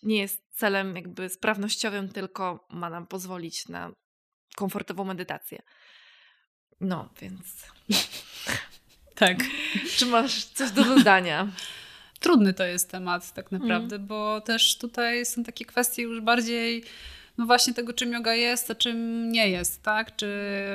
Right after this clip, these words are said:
Speaker 2: jeżeli właśnie na przykład włączam do, do praktyki, mm, tak jak, nie wiem, mówię o,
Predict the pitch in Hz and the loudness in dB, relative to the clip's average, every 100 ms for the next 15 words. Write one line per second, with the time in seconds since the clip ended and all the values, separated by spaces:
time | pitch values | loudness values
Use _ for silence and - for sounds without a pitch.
0 | 196 208 202 214 208 208 208 220 208 - | -4 -4 -4 -4 4 4 4 -2 -6 -8
1 | - 208 202 208 214 214 202 196 196 196 | -2 -2 -2 -4 -4 4 4 4 0 -4
2 | 196 190 190 190 196 196 190 190 196 202 | -4 -4 -4 -6 -6 -6 -8 4 6 6
3 | - 214 - 202 202 196 196 190 202 185 | 4 -10 -8 -8 -6 -6 -8 -8 -8 -8
4 | 208 214 196 196 190 185 190 196 190 185 | -8 -10 -8 -6 -6 -6 -6 -6 -8 -8
5 | 190 190 | -6 -8